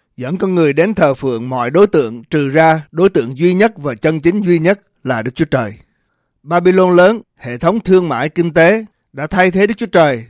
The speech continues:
trở thành nguồn trông cậy của mọi người ở mọi nơi, đã trở thành cứu cánh và lẽ sống của con người trên đất. Thì bây giờ, Babylon lớn đã đổ rồi, đã đổ rồi. Và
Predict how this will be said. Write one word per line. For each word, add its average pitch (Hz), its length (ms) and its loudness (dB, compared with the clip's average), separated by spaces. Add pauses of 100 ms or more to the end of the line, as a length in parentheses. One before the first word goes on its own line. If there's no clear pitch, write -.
trở 143 140 -4
thành 147 280 -2
nguồn 147 280 0
trông 190 260 2
cậy 110 240 -4
của 139 220 -6
mọi 156 260 -2
người 151 360 -2
ở 135 140 -6
mọi 135 240 -4
nơi, 151 300 0 (360)
đã 139 140 -10
trở 170 160 -2
thành 147 280 -4
cứu 196 260 0
cánh 208 440 0
và 135 120 -6
lẽ 123 220 -4
sống 190 300 -2
của 151 180 -4
con 170 200 -2
người 135 260 -4
trên 143 160 -6
đất. 165 160 2 (460)
Thì 151 100 -6
bây 165 160 2
giờ, 143 260 2 (160)
Babylon 165 520 2
lớn 170 240 2 (300)
đã 127 240 -2
đổ 143 200 -2
rồi, 139 340 -2 (160)
đã 123 260 -6
đổ 131 220 -6
rồi. 123 260 -4 (640)
Và 143 80 -12